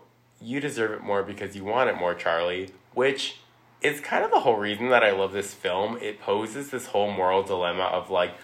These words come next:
what if the world worked like that? Like, what if a value system was worth money or worth power? Like, what if the best person, you know, like, won in the end, which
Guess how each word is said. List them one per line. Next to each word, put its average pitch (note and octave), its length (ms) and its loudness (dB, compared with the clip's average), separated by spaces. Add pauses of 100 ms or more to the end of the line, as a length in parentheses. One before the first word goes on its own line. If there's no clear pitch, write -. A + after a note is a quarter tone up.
(200)
what G2+ 180 6
if - 120 0
the D#3+ 80 4
world G2 400 2
worked E2 280 -4
like A2+ 240 0
that? - 260 4
Like, - 160 -4
what G2 340 0
if G#2+ 260 -4 (400)
a A2 120 0
value G2 500 0
system B2 720 0
was G2+ 280 0
worth F#2+ 500 -2
money F#2+ 600 -8
or G2 180 0
worth F2 400 -8
power? F2+ 600 -2 (120)
Like, F#2+ 200 -2 (180)
what G2+ 260 2
if G#2 280 0 (380)
the A#2 100 6
best G2 460 -2
person, A2+ 720 -2 (1600)
you G#2+ 120 -4
know, F2+ 220 4
like, G2 300 -2 (400)
won F#2+ 260 0
in A2 100 -4
the B2+ 140 0
end, D3 400 4
which G2+ 220 -10